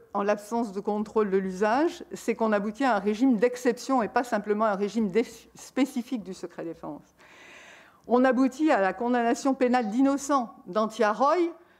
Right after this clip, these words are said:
les, les soldats vont se retrouver condamnés à des peines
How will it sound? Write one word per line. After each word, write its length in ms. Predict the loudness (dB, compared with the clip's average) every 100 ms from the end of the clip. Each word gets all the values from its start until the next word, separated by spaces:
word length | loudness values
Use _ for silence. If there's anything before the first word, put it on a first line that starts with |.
| _
les, 540 | -8 0 4 6 6 4
les 120 | -2
soldats 480 | 0 0 2 2 2
vont 180 | 0 -4
se 140 | -4
retrouver 520 | -2 -4 -4 -4 -4
condamnés 640 | 0 2 4 4 2 0 -6 -20 _ _ _ _ _ _ -2
à 120 | 0
des 140 | 0
peines 380 | 0 2 2